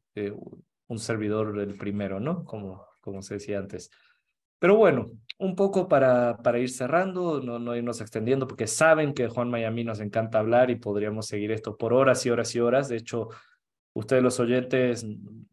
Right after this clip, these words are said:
no lo saben, pero Juanma y yo, antes de sentarnos a hablar con ustedes, hemos hablado un rato entre nosotros, así que si el episodio dura cuarenta minutos, Juanma y yo probablemente llevamos una hora más hablando.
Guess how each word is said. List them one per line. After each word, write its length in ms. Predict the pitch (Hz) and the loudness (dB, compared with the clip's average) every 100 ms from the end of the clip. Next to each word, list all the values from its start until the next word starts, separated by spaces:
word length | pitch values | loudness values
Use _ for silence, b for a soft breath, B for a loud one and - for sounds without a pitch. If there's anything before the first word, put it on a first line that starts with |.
| - - | -20 -16
no 200 | 120 120 | -4 0
lo 140 | 123 | 2
saben, 420 | - 143 156 151 139 | 6 6 6 4 0
pero 400 | 110 101 98 - | -2 -2 -6 -2
Juanma 280 | 123 120 113 | -2 0 -2
y 40 | |
yo, 200 | 113 117 | 0 4
antes 300 | 110 110 107 | 2 2 -4
de 240 | 107 95 92 | -4 -6 -8
sentarnos 680 | 101 98 107 107 104 101 | -10 -2 0 0 -4 -4
a 60 | 101 | -4
hablar 300 | 98 104 101 | 0 0 -2
con 180 | 104 101 | -4 -6
ustedes, 560 | 101 123 127 147 - B B B - | -2 2 4 4 0 B B B -12
hemos 320 | 110 110 110 | -8 -6 -2
hablado 360 | 110 110 110 110 | 0 2 2 0
un 200 | 107 107 | -2 -4
rato 220 | 113 117 | -4 -4
entre 200 | 107 107 | -6 -6
nosotros, 540 | 110 - 151 156 131 | -4 -2 0 0 -2
así 260 | 110 101 113 | -2 -6 -6
que 280 | - 101 98 B B _ | -4 -4 -6 B B _
si 220 | - 120 | -6 0
el 100 | 120 | 0
episodio 520 | 120 123 123 143 143 | 2 0 2 4 6
dura 240 | 143 143 139 | 6 4 4
cuarenta 380 | 127 127 127 | 0 0 -2
minutos, 420 | 123 131 143 147 139 | -4 -4 -2 -2 -2
Juanma 280 | 131 123 | -2 0
y 40 | 120 | 0
yo 140 | 123 | -2
probablemente 580 | 123 120 120 117 120 120 | 0 -2 -2 -4 -8 -6
llevamos 420 | 113 117 117 113 | -4 -4 -4 -6
una 160 | 123 120 | -4 0
hora 200 | 117 117 | 0 0
más 220 | 120 123 | 0 0
hablando. 500 | 123 156 156 151 | 2 4 4 2